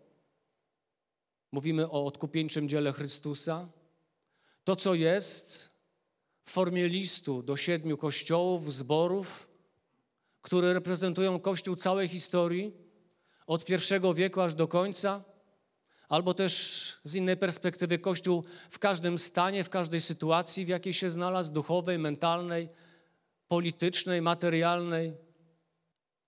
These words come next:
Ale w tym momencie Jan kończy pisać i przestaje mu być pokazywany Kościół na ziemi.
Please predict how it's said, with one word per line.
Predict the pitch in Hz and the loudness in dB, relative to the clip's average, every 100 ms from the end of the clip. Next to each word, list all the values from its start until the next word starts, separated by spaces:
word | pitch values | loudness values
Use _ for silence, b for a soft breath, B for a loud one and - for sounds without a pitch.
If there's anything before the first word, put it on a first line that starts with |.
| _ - | _ -4
Ale | 156 | -2
w | 160 | 2
tym | 214 208 | 2 4
momencie | 196 185 202 - 196 | 2 0 0 0 2
Jan | 175 180 196 202 175 _ | 2 0 -2 -8 -12 _
kończy | 190 202 175 - 127 | -2 0 -2 -4 -4
pisać | - 175 147 147 160 - - _ _ _ _ _ _ _ _ _ 165 | -4 -2 0 0 -2 -6 -8 _ _ _ _ _ _ _ _ _ -6
i | |
przestaje | - 185 - 214 214 | 0 0 4 4 4
mu | 202 | 2
być | 185 - | -2 -2
pokazywany | 190 185 165 175 185 180 | 0 0 0 2 2 0
Kościół | 175 175 - 175 | -2 -2 -2 -2
na | 170 160 | -2 -2
ziemi. | 160 151 113 101 | 0 -2 -4 -10